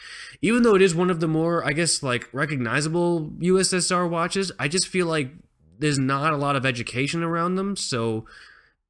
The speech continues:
it's something that needs to be improved on, which is why we did the Patreon special, which is why we did the, the, the actual text article, you know, the buying, Raquetta's Big Zero buying guide on the website. So,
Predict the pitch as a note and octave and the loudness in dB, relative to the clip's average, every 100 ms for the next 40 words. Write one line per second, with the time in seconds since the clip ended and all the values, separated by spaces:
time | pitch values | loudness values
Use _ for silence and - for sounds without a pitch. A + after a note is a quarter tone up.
0 | _ G3 D#3+ A#3 A3+ F#3 F#3+ E3+ D#3 D3+ | _ -4 2 4 4 4 2 0 0 0
1 | E3 F#3 C#3+ B2 D3+ F3 D3+ D#3 E3+ D3+ | 2 0 2 -2 -2 -2 -4 -2 0 0
2 | C3+ C#3+ B2 A#2 B2 - G#2+ G#2 - G2+ | 0 0 -2 -2 -2 -2 -4 -4 -6 -6
3 | F#2+ F2+ F2+ B2+ D3 B2+ C#3+ C#3 D#3+ C3+ | -8 -8 -8 -6 -6 -6 -6 -2 0 0
4 | B2 A2+ A#2+ A2+ G#2+ A2 A2 G#2+ G2+ B2+ | 0 -2 -2 -2 -2 -4 -4 -4 -6 -6
5 | - A2 - C3 - - - A#2+ A#2 A2+ | -4 -4 -2 -2 -2 -6 -6 -4 -4 -4
6 | G#2+ G2 - A#2 G#2 G2+ A2+ A2 A2+ A2+ | -8 -8 -6 -6 -6 -8 -6 -6 -6 -6
7 | C3 A#2 A2 A#2 A#2+ A2 G#2+ G2+ G#2 G#2+ | -6 -6 -6 -6 -6 -4 -6 -6 -8 -6
8 | G2+ F#2 F#2 G#2+ - F#2+ - G#2+ | -6 -8 -8 -8 -10 -12 -8 -8